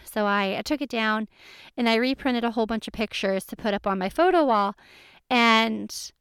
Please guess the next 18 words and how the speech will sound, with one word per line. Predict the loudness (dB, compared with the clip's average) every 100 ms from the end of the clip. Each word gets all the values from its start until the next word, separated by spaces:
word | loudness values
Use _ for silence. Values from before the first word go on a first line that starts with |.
| -2
I'm | 2 4
going | 4 4
through | 0
pictures | -2 -4 -2 0 0 0
and |
I'm | -2
like, | 0 2
"I | 2
wanna | 2 2
get | 0
pictures | -2 -6 -2 0 0
from | 2
all | 4 4
the | 2
different | 0 -2
places | -2 -2 -2
I've | -2 0
gone | 2 2